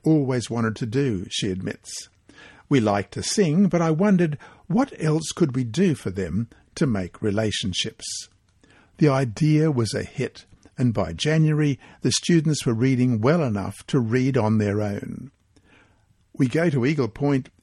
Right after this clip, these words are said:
every other Friday," explains eight-year-old Ben. "We sing to the whole group and we read to our parents." "It wasn't hard to pick our partners," chimes in seven-year-old Reagan.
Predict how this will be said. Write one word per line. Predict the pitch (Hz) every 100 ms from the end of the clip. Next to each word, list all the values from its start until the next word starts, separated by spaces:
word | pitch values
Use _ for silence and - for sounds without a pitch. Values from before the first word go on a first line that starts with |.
| -
every | 143 143
other | 135 139
Friday," | 120 135 160 170 95 95
explains | - - 117 104 101 95 -
eight-year-old | 117 104 113 104 95 92
Ben. | 107 92 92 - _ _ _ _ _ _
"We | 131
sing | 120 - 165 160
to | 160
the | 143
whole | 127 160 156
group | 190 170 -
and | 135 131
we | 139
read | 123 135 151 143
to | 151
our | 156
parents." | 160 170 202 - - - - - _ _ _ _ _ _
"It | - 160
wasn't | 151 175 202
hard | 127 190 226 147 92
to | 110
pick | 127 113
our | 101
partners," | - 123 165 101 92 -
chimes | - 117 107 98
in | 107 104
seven-year-old | - 113 110 104 104 104
Reagan. | 104 113 113 131 160